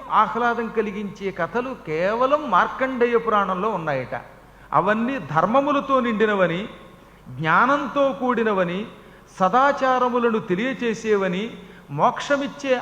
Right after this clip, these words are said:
అమ్మవారి మంత్ర రహస్యములతో కూడినవని పెద్దలు చెప్పారు. కానీ సంస్కృతం మీద నాకు పట్టు లేదు. నీవు సంస్కృతం,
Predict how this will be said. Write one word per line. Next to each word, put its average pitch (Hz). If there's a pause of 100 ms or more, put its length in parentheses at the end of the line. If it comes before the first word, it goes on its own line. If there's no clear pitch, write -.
అమ్మవారి 233
మంత్ర 185
రహస్యములతో 247
కూడినవని 214
పెద్దలు 185
చెప్పారు. 196 (320)
కానీ 165
సంస్కృతం 185
మీద 180
నాకు 160
పట్టు 160
లేదు. 175 (440)
నీవు 214
సంస్కృతం, 214